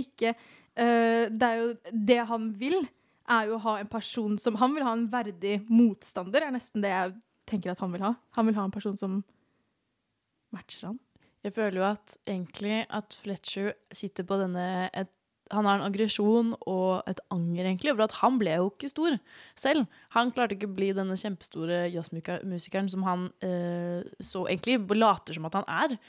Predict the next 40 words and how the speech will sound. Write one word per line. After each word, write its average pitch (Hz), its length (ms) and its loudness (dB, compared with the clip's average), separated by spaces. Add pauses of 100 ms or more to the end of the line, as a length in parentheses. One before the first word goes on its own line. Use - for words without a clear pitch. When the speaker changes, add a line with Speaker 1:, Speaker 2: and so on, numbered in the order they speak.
(300)
Speaker 2:
Og 208 180 4 (100)
han 220 160 0
tar 185 280 0
det, 190 140 4 (200)
dette, 196 320 0
dette 202 240 -4
sinnet 190 480 -2
utover 175 320 -2
elevene 160 480 0
sine. 170 300 -2 (420)
Ehm, 180 800 -4 (500)
og 196 120 -2
det 202 120 2
er 175 260 4
bare 208 140 4
også 190 180 -8
litt 226 140 -2
sånn 214 160 -2
motbydelig, 196 560 -8
for - 100 -10
det 214 140 0
blir 185 180 -2
jo 190 80 0
bare 208 240 2
veldig 180 160 -2
sånn, 175 200 2 (460)
"Du 208 80 -2
fikk 202 220 -4
det 190 80 -10
ikke - 100 -10
til, 240 220 -2
så 214 100 -8
derfor 185 160 -4
straffer 196 320 -6
du 185 60 0
alle 180 180 0
andre 170 380 -4
for 185 100 -8
dine 180 240 -4
feil." 220 300 -2